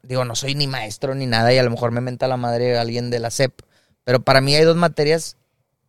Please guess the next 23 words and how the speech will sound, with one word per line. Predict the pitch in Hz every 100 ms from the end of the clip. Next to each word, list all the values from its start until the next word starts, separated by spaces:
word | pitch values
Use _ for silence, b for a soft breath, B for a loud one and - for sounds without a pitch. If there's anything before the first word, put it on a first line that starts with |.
| _ _ _ _ -
eh, | 156 117
o | 151
sea, | 143 143
que | 147
tienen | 156 165 185
que | 190
ser | 170 180
sí | - 190 208
o |
sí, | 202 - 180 151 - _ _ _ _ _ _
no | 143
digo | 185 240
básicas, | 220 135 233 202 156
güey, | 117 113 110 - _
literalmente | 135 139 143 127 131 180 196 240
necesarias | 202 160 - 120 127 147 233 -
en | 165 139
una | 143
escuela, | 160 - 135 113
güey, | 117 - _ _ _ _
que | - 143
sería | 147 135 147 156 175 - _ _ _ _ _ _ _ _
economía, | - 135 139 131 151 254